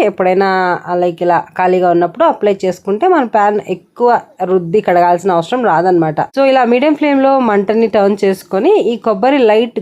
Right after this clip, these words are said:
గోల్డెన్ కలర్ వచ్చేంత వరకు ఫ్రై చేసుకుందాం. కొబ్బరి కొంచెం ఒక ఫైవ్ మినిట్స్ ఫ్రై అయిన తర్వాత టూ టేబుల్ స్పూన్ of ఉద్దిపప్పు వేసుకోవాలండి. So, తర్వాత టూ టేబుల్ స్పూన్ of వేరుశనగ పప్పు వేసేసుకోవాలి, పల్లీలు అంటారు కదా. So,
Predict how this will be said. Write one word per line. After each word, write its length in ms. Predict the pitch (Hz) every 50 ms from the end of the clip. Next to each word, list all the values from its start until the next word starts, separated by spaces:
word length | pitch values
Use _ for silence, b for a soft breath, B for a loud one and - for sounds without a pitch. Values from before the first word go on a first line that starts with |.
| 175 208
గోల్డెన్ 280 | 208 208 208 208 214 208
కలర్ 240 | 202 185 190 196 202 196
వచ్చేంత 280 | 175 - 214 214 202 196
వరకు 260 | 202 190 190 190 349 349 -
ఫ్రై 120 | 247 196 175 180
చేసుకుందాం. 360 | 175 165 - - 160 143 143
కొబ్బరి 260 | - 202 247 269 277
కొంచెం 400 | 269 262 240 240 240 - 262 214 196 202
ఒక 80 | 208
ఫైవ్ 240 | 202 - 214 196 190
మినిట్స్ 260 | 202 214 214 208 - - 190
ఫ్రై 120 | 185 185 190 190
అయిన 140 | 190 190 196
తర్వాత 540 | 170 185 180 180 175 175 180 175 - 311 370 359 359
టూ 100 | 285 262
టేబుల్ 320 | 226 - 214 214 202 233
స్పూన్ 300 | 233 - - - 240 247 269 269
of 120 | - 190 175
ఉద్దిపప్పు 340 | 165 170 170 180 170 - 185
వేసుకోవాలండి. 920 | 175 175 170 175 - 175 165 170 170 170 170 160 170 190 233 330 392 381 226
So, 80 | 226 220 233
తర్వాత 320 | 202 202 208 208 214 208 277 330 349 233 196 - -
టూ 100 | 220 220
టేబుల్ 340 | 220 196 208 196 190 220 226
స్పూన్ 320 | 226 _ - 226 233 247
of 140 | 277 330 320 - 208 202 196 196 208
వేరుశనగ 240 | 202 220 208 208 202
పప్పు 340 | 202 202 190 190 - 220 277 370 403 370 311 254
వేసేసుకోవాలి, 720 | 220 196 185 185 180 175 - - 196 190 180 175 185 226
పల్లీలు 400 | 277 - 208 185 180 180 175 175
అంటారు 260 | 165 165 165 165 165 165 160
కదా. 160 | 165 170 240 349 403 381 330 - -
So, 80 | 240